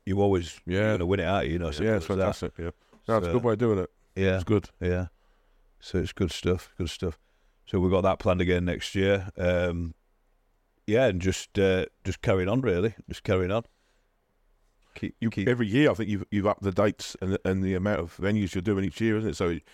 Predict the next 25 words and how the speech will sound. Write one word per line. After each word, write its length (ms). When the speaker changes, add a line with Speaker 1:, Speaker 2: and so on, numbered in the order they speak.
Speaker 2:
it, 160
you 140
can 100
see 120
how, 280
how 280
popular 320
it 60
is 40
and 80
how 60
much 220
it's 100
climbing 260
'cause 140
the 60
amount 180
of 40
work 220
you're 140
doing, 200
not 160
just 280
at 180
the, 160